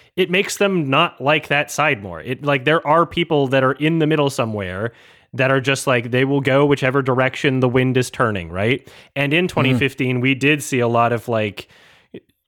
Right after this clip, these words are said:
Speaker 1: equivalencies of this movie, but, you know, uh, across social media and in political discourse, et cetera, that really turn people off, uh,
Speaker 2: Yeah.
Speaker 1: you know, and you could blame this type of thing for Trump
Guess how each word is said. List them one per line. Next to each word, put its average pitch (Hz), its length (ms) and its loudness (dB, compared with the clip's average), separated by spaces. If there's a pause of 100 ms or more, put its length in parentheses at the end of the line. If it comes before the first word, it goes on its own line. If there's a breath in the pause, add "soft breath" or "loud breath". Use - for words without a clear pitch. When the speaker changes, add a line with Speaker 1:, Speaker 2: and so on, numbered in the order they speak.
(140)
Speaker 1:
equivalencies 170 1400 0
of 151 300 -2
this 143 240 -2
movie, 127 400 0
but, 113 520 -6
you 143 160 -4
know, 107 220 -4
uh, - 240 -8 (680)
across 151 320 0
social 139 360 2
media 127 520 4
and 127 220 -2
in 120 120 -2
political 123 460 -2
discourse, 117 500 -2
et 101 80 -16
cetera, 104 440 -2 (280 loud breath)
that 156 180 -2
really 170 380 2
turn 151 280 -2
people 127 260 0
off, 120 340 2 (580 soft breath)
uh, - 60 -6
Speaker 2:
Yeah. 98 200 -4
Speaker 1:
you 147 80 2
know, 139 160 4
and 147 100 2
you 147 80 2
could 147 160 0
blame 151 280 4
this 143 220 0
type 170 360 -2
of 120 140 -2
thing 104 480 -4 (340 soft breath)
for 123 180 -4
Trump 120 340 -2